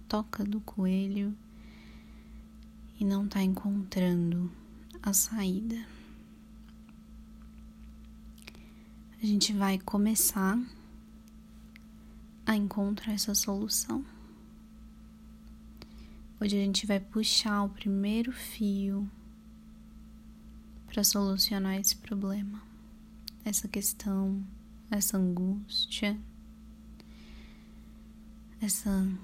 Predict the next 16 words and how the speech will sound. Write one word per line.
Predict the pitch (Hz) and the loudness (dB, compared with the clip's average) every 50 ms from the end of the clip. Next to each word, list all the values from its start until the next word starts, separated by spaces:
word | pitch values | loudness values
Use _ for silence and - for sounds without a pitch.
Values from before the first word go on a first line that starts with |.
| - - | -6 -4
desconexão, | 208 202 190 185 - - - 190 185 185 185 - - - - - - - 190 180 185 190 196 196 190 190 190 190 - - - - - - - - - - - - - - - - - - - - | 0 2 4 2 2 4 4 4 4 4 2 2 2 4 4 4 4 4 4 4 4 4 2 2 0 -2 -4 -4 -8 -14 -18 -18 -18 -18 -18 -18 -18 -18 -18 -16 -16 -16 -16 -16 -18 -18 -14 -6
seja | - - - - 202 190 196 202 196 190 | -2 -2 0 2 2 2 4 2 2 2
lá | 190 190 190 190 190 196 | 2 2 4 2 2 0
o | |
que | 185 - - - 208 196 190 190 190 202 196 196 - - - - - - - - - - - - - - - - | 0 -4 -6 -4 0 2 2 2 2 2 0 -4 -6 -12 -16 -16 -16 -18 -18 -18 -18 -18 -18 -16 -16 -10 -4 -2
você | 214 202 - - - 202 | 0 0 0 0 0 2
estiver | 202 - - 190 190 190 190 190 | 2 2 2 4 4 4 2 2
passando, | - - 196 202 - - - - 202 196 208 226 233 254 269 277 - - - - - - - - - - - - - - - - - - - - - - - - - - - - - - | 0 -2 0 2 2 2 2 2 2 2 4 4 4 4 2 0 -4 -10 -14 -16 -16 -16 -16 -16 -16 -16 -16 -16 -18 -16 -16 -16 -16 -16 -16 -18 -18 -18 -16 -16 -16 -16 -16 -8 -2 2
isso | 220 202 196 - - - 202 202 196 196 208 202 - - | 2 2 4 2 2 4 4 4 4 2 2 0 -2 -2
pode | - 214 196 190 190 - | 0 2 4 4 6 6
ser | - - - 214 190 190 190 196 196 196 196 - - - - - - - | 6 4 4 2 2 4 4 2 2 0 -4 -6 -10 -14 -16 -18 -2 2
melhorado, | - 202 196 190 190 185 185 180 180 180 180 185 190 190 196 196 208 214 214 - - - - - - | 4 6 8 8 8 8 8 6 6 4 4 4 4 4 2 2 0 0 -2 -4 -10 -14 -14 -2 2
isso | - - - 208 - | 2 2 2 2 -2
pode | - 208 190 190 190 190 | 2 4 4 6 6 6
ser | - - - 214 190 190 190 196 196 196 190 | 4 4 4 4 4 4 4 4 2 2 0
solucionado, | 196 - - 196 190 190 190 - - 214 190 190 185 185 185 185 185 185 196 202 | 2 2 2 4 4 4 4 4 4 4 4 4 4 4 4 4 4 2 2 0